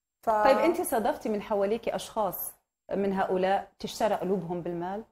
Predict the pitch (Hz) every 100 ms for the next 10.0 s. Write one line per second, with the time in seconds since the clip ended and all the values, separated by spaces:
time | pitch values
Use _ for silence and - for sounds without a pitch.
0 | - 220 220 415 285 233 - 262 - 185
1 | 175 185 160 202 - 214 175 247 311 269
2 | 349 330 285 294 233 220 220 277 311 277
3 | - _ _ _ - 208 214 277 359 370
4 | 220 220 262 277 - 196 185 196 196 196
5 | 190 208 190 175 190 196 190 240 277 208
6 | 196 - 226 220 208 233 262 262 254 214
7 | 233 254 247 233 247 294 269 262 285 285
8 | 285 285 285 294 262 285 - 220 214 208
9 | 208 - 196 196 202 190 220 202 202